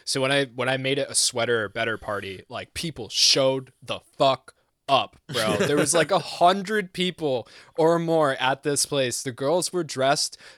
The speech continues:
Speaker 1: to the nines. They were like, "Finally, I get to wear my prom dress again," <laughs> you know? So, like, everybody's in makeup and their hair is done and, like, we're all, like, wearing, yeah, I went to the fucking thrift store and got myself, like, grandpa,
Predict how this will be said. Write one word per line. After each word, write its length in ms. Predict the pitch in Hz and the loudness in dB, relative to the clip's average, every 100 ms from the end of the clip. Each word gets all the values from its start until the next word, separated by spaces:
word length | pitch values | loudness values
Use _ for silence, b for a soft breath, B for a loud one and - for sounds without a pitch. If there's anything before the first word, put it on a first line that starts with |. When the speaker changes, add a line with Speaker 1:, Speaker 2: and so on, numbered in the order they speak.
| - | -8
Speaker 1:
to 240 | 175 190 | -4 -2
the 140 | 175 | 0
nines. 420 | 165 151 156 123 107 | 0 2 2 0 -6
They 80 | |
were 60 | 156 | -8
like, 120 | 147 | -10
"Finally, 460 | - - - 170 131 | -10 -4 -4 -6 -12
I 40 | 127 | -10
get 80 | - | -8
to 80 | |
wear 140 | 180 180 | -6 -6
my 120 | 170 | -8
prom 340 | - 190 170 | -6 -6 -4
dress 280 | 156 127 - | -4 -6 -6
again," 300 | 123 110 101 | -6 -8 -6
<laughs> 40 | 226 | -2
you 160 | 196 | 2
know? 100 | 196 - 254 | 2 0 -2
So, 200 | - - | 0 0
like, 480 | 440 480 - _ _ _ _ B 427 403 B 185 | 2 0 0 _ _ _ _ B -10 -8 B 2
everybody's 640 | 214 214 202 196 170 - | 6 6 4 0 -2 -4
in 180 | 127 123 | -8 -12
makeup 720 | 185 220 220 196 185 156 139 120 | -6 -2 0 0 -2 -6 -6 -10
and 100 | 120 | -14
their 100 | 127 | -12
hair 440 | - 220 220 202 | -8 -4 -2 -2
is 160 | 185 147 | -4 -6
done 380 | 165 147 135 127 | -4 -4 -4 -10
and, 120 | 123 | -8
like, 300 | 120 107 - | -8 -10 -8
we're 160 | 147 | -4
all, 180 | 160 170 | -2 -2
like, 260 | 156 139 139 | -2 -6 -6
wearing, 380 | 160 160 147 131 B B - | -2 -2 -4 -8 B B -6
yeah, 120 | 143 | -2
I 120 | 160 | 2
went 180 | 220 214 | 2 0
to 100 | - | -4
the 80 | 127 | -10
fucking 360 | - 156 - 110 | -4 -4 -4 -10
thrift 260 | - 151 170 | -6 -2 0
store 400 | - 117 101 80 | -2 -4 -10 -12
and 180 | 80 131 | -14 -2
got 220 | 139 151 | 0 0
myself, 460 | 139 - 139 131 - | -2 -2 -4 -6 -6
like, 240 | 110 101 | -10 -10
grandpa, 720 | - 123 131 127 117 107 101 | -8 -2 -2 -4 -4 -4 -4